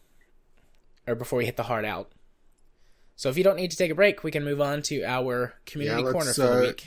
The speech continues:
Speaker 2: do that because it's a short one. <laughs> I'm a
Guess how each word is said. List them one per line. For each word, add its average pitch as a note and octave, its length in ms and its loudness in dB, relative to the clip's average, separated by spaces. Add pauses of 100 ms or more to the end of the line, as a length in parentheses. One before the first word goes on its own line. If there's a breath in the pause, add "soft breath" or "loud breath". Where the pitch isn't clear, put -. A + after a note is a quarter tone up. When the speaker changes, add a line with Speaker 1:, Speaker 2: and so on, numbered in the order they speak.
(160)
Speaker 2:
do C3 160 -2
that A#2 200 -2
because B2 400 0
it's C#3 200 0
a E3+ 60 2
short G#3 300 2
one. B2 240 2 (560 loud breath)
<laughs> - 600 -20
I'm D3+ 120 4
a C3 180 0